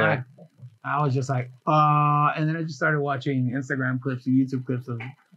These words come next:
uh, professional musicians that do it. And I'm like, "Okay, I think I could do that. I think." And that's what I do most of the time.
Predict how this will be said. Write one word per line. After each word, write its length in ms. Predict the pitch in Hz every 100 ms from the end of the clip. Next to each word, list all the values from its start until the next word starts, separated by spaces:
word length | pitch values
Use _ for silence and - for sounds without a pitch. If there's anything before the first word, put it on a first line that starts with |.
| _ _ _ 147
uh, 280 | 139 135 127
professional 500 | 131 127 135 143 131
musicians 540 | 123 123 131 143 127
that 100 | 117
do 220 | 127 139
it. 100 | 127 123 _ _ _ _ 147
And 120 | 139
I'm 140 | 139
like, 200 | 135 131
"Okay, 400 | 175 180 127 131
I 100 | 147
think 220 | 175 135
I 20 | 120
could 120 | 117
do 120 | 123
that. 220 | 120 127 - _ _ _ -
I 80 | 123
think." 380 | 151 135 123 123 _ 165 _ _ _ _ 143
And 420 | 131 131 127 127 - _ - _ _ _ _ _ _ _ _ 165
that's 320 | 127 117 117 135
what 120 | 131
I 80 | 139
do 240 | 196 170 _ _ _ _ -
most 380 | 160 175 156 -
of 100 | 123
the 80 | 123
time. 320 | 127 123